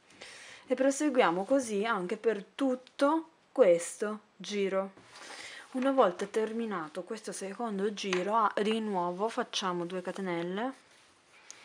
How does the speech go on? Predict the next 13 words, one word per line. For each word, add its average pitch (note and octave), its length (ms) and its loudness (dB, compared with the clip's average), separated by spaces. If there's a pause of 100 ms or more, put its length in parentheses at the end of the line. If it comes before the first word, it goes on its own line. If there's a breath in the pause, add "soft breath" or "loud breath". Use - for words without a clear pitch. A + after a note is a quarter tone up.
(580 loud breath)
voltiamo A3 480 4
il F#3+ 60 0
lavoro G#3 540 2
e A#3 180 4
ricominciamo, G3+ 1040 -4
<laughs> G3+ 120 -8
guardate F3+ 320 -12
qui - 120 -20
c'è F#3 140 -8
un'aggiunta, F3+ 540 -10
vabbè, G3 300 -10 (360 loud breath)
ricominciamo, A#3 1040 -2
ehm, E3+ 760 -6